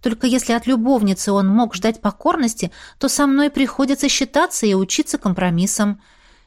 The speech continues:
И последнее у него отлично выходит, несмотря на то, что он себя ломает для этого. Тяжко упустить контроль и постоянно пребывать в страхе,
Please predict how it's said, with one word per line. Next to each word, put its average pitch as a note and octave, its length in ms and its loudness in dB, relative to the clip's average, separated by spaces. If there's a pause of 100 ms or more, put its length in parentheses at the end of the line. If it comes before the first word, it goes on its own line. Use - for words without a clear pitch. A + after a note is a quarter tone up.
(120)
И C#4+ 140 2
последнее C4+ 720 0
у C#4 100 0
него C#4+ 320 2
отлично D4 520 0
выходит, A3 540 -2
несмотря F3+ 420 -2
на F3+ 140 0
то, G#3 180 -4
что G3+ 200 -6
он G#3+ 280 0
себя G3+ 460 0
ломает F3 480 -2
для F3 220 -2
этого. D#3+ 480 -8 (580)
Тяжко - 440 -4
упустить F3+ 520 -6
контроль G#3 640 0
и G3+ 80 -2
постоянно G#3 680 0
пребывать G3 480 0
в - 60 -10
страхе, A3 600 -2